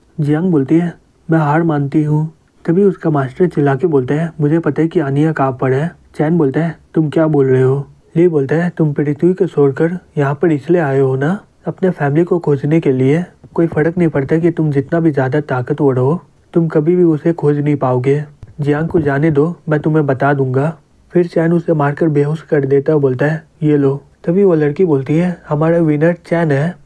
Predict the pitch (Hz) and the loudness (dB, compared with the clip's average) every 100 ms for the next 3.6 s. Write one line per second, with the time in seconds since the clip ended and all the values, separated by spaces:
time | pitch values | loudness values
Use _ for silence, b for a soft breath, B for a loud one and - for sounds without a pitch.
0 | - 175 180 180 180 160 156 185 170 - | -4 0 2 0 0 -2 0 0 -2 -2
1 | 147 156 151 139 135 156 160 143 135 127 | -2 0 0 0 0 2 2 2 0 0
2 | 151 175 175 - 165 165 151 151 143 135 | 0 0 -4 -4 -2 0 0 0 0 0
3 | 147 135 143 127 139 | 0 -2 -2 -2 -4